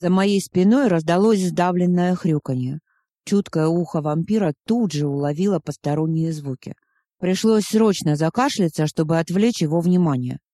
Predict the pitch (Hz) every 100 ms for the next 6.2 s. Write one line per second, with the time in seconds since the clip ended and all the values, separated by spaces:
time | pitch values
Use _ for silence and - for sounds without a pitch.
0 | _ 156 180 175 151 127 - - - 165
1 | 185 190 190 175 175 165 - 202 196 180
2 | 160 165 165 175 180 202 190 160 151 139
3 | 143 147 160 165 156 - 170 156 135 135
4 | 131 - 131 127 _ _ _ _ - 156
5 | 151 151 151 143 139 139 139 131 120 -
6 | 113